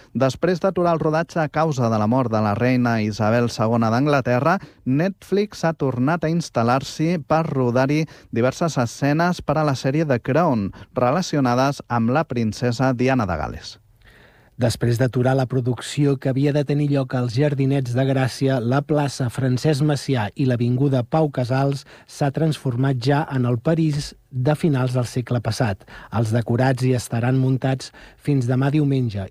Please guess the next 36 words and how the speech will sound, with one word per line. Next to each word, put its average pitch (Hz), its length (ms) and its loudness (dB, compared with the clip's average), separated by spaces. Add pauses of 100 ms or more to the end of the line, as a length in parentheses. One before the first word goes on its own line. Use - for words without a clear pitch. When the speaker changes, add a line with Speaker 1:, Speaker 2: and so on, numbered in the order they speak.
Speaker 2:
i 131 80 2
volen 117 320 2
recrear 131 480 0
l'escenari 135 720 0
que 127 160 -2
va 143 160 2
viure 143 380 0 (100)
els 117 240 -2
últims 151 400 0
dies 120 400 0
de 117 80 0
la 107 120 0
vida 127 360 2
de 110 220 -2
Lady 107 340 0
Di. 92 140 -6 (580)
Tot 110 240 0
i 98 80 0
això, 139 320 2
segons 123 480 0
el 113 80 0
diari 117 400 0
britànic 117 480 0
The 101 160 -4
Sun, 147 300 2 (500)
la 139 160 2
sèrie 143 400 0
no 147 220 2
representarà 151 960 0 (100)
el 160 160 2
moment 131 320 2
de 131 140 0
l'accident 127 500 -2
que 120 160 -2
va 120 160 -2
acabar 120 300 0